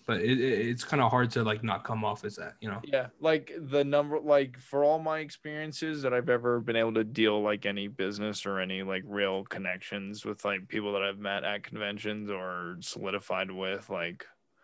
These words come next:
Speaker 2: um, like, you go to the conventions, of course, to, like, meet people and you'll have, like, a friend or two. Like, let's say if me and you, like, let's say all three of us go to TwitchCon, like,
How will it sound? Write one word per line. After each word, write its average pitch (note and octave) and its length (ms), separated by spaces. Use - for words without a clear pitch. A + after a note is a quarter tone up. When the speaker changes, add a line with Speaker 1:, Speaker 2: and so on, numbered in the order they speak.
Speaker 2:
um, G2+ 580
like, B2 300
you B2+ 120
go C#3 180
to C#3 60
the C3 100
conventions, B2 600
of A#2+ 100
course, B2 340
to, A#2+ 80
like, G2 300
meet G2 240
people A2 340
and G2+ 100
you'll G2 140
have, G2+ 120
like, F#2+ 140
a F#2+ 60
friend F#2+ 240
or G2 100
two. F#2+ 240
Like, G2+ 120
let's A#2 180
say C3 140
if A#2+ 100
me B2 180
and A#2 100
you, G#2+ 520
like, G#2 160
let's A2 140
say A#2+ 80
all A2 120
three A2 160
of G2+ 80
us G#2 100
go - 120
to F#2+ 80
TwitchCon, F#2+ 720
like, G2 320